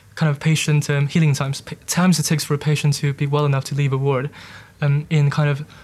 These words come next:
older wards and hospitals versus newer, newly refurbished wards, and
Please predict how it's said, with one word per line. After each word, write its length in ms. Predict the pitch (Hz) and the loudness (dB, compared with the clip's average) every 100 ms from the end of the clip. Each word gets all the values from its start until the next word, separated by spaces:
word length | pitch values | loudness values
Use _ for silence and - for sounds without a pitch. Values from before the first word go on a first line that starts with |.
| - - | -20 -4
older 320 | 165 180 165 | 2 4 4
wards 420 | 165 156 170 180 - | 2 2 2 0 0
and 140 | 165 | 0
hospitals 460 | 147 165 165 190 151 | 0 0 0 0 0
versus 440 | 147 151 - 139 | 0 0 -2 -2
newer, 420 | 147 156 156 190 196 | 2 4 4 2 2
newly 280 | 160 160 151 | 2 4 4
refurbished 680 | 139 - 151 151 151 - - | 2 0 -2 0 -2 -4 -2
wards, 400 | 143 165 175 - - - - - - - | 2 2 0 -6 -14 -16 -18 -20 -20 -8
and 240 | 156 147 | 0 0